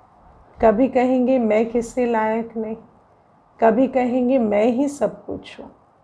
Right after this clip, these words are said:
है ना? तो बाबा कहते, "बाप को दोनों सूरत में भूल जाते हैं।" तो कभी कभी दिल का साज जो है वो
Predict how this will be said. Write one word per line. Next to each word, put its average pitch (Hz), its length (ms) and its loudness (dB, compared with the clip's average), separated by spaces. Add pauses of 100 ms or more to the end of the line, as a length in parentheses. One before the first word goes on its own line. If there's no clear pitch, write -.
(420)
है 247 100 -6
ना? 381 120 -6
तो 247 180 0
बाबा 202 380 0
कहते, 220 380 -2
"बाप 202 560 -2
को 277 80 0
दोनों 226 400 2
सूरत 233 560 -4
में 226 260 -2
भूल 196 240 -4
जाते - 400 -12
हैं।" 220 220 -12 (640)
तो 233 100 2
कभी 220 400 0
कभी 254 400 0
दिल 214 280 0
का 233 220 -4
साज 226 640 -6
जो 247 140 -4
है 294 180 -6
वो 269 160 -2